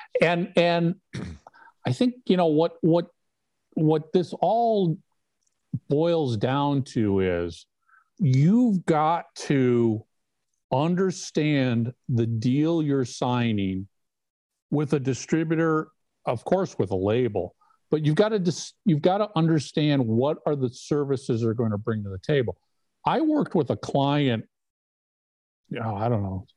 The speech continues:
eight years ago, who signed a deal for a new album with a distributor.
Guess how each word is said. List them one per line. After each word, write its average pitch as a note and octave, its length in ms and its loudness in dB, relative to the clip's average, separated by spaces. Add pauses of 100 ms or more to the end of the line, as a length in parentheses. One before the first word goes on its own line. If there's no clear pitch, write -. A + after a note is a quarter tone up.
(120)
eight A#2 240 0
years A2 300 2
ago, F2 300 -4 (920)
who C3 320 2
signed D#3+ 760 2 (240)
a C3+ 80 2
deal A#2 640 2 (100)
for G#2 160 2
a G2+ 40 0
new A#2+ 280 2
album A2 540 -2 (120)
with G#2+ 280 0
a G#2+ 80 0
distributor. A2 640 -2